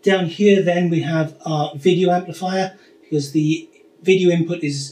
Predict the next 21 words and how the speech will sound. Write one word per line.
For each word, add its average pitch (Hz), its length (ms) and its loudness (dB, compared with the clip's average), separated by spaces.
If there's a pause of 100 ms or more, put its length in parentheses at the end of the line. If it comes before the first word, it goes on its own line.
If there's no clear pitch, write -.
is 143 120 -8
buffered, 180 560 -2 (600)
and 170 220 -2
we 175 120 0
have 160 280 -4
the 170 320 -2
audio 196 340 2
amplifier 139 540 -4
down 139 220 -2
here 135 220 0
as 135 140 -4
well, 202 360 0 (1800)
where 165 160 4
we 156 100 6
have 165 220 0
our 156 140 0
left 202 580 0
and 165 120 -2
right 160 360 0
audio 170 340 2
inputs, 156 640 0